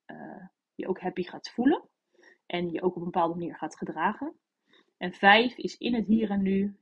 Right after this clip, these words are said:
heel bewust zijn, leven en genieten. Dan ga ik nu naar de uitdagingen.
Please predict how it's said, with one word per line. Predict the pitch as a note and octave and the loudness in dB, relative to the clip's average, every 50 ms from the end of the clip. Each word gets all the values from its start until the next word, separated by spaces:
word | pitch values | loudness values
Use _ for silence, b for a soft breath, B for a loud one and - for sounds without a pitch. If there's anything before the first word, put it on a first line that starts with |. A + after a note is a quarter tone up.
| _ - | _ -4
heel | F#3 G3 G3+ G#3 F3 | 0 0 2 2 0
bewust | F3 F3+ E3 F3+ F3 F3 - - _ - _ _ _ _ _ _ _ _ _ _ | -2 -4 -2 -2 -2 -2 -4 -12 _ -20 _ _ _ _ _ _ _ _ _ _
zijn, | - - G3+ F#3 E3+ E3 E3 F3 E3+ E3 - _ | -12 -6 -4 -2 -2 -2 -4 -8 -10 -12 -14 _
leven | - D#3 D#3+ D#3 D#3 D#3 - D#3 D#3+ E3+ - - | -6 -4 -2 -2 -2 -4 -6 -10 -18 -18 -14 -10
en | F3+ F3+ | -10 -4
genieten. | - G3+ F#3+ D#3+ - - - - - _ _ _ _ B B B B B B B B B B B B B _ _ _ - | 0 0 0 0 0 -6 -14 -18 -20 _ _ _ _ B B B B B B B B B B B B B _ _ _ -8
Dan | A3 G#3+ | -2 6
ga | D4+ E4+ | 6 6
ik | F4 F4 | 8 8
nu | F#4 F#4 | 8 8
naar | F4+ F4 | 10 8
de | E4 D4 | 8 8
uitdagingen. | A#3 - - F#3+ F#3+ F#3 F3+ - G#3 F#3+ G#3 C#4 - | 6 6 4 4 0 -2 -2 -2 -6 -8 -8 -8 -10